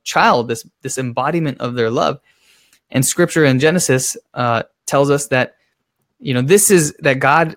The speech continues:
uh, that, I'm sorry, that, uh, man and woman were created in the image of God. And it says it,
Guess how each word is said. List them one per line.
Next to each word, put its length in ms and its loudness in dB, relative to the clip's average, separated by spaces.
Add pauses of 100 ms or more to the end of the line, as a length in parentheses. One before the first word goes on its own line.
(140)
uh, 180 0
that, 140 -2
I'm 120 -6
sorry, 200 -6 (280)
that, 140 -6
uh, 360 -2
man 320 0
and 160 2
woman 420 2
were 140 -4
created 480 0
in 100 0
the 120 -4
image 240 -4
of 80 -8
God. 280 -2
And 80 -6
it 120 -10
says 200 0
it, 100 -2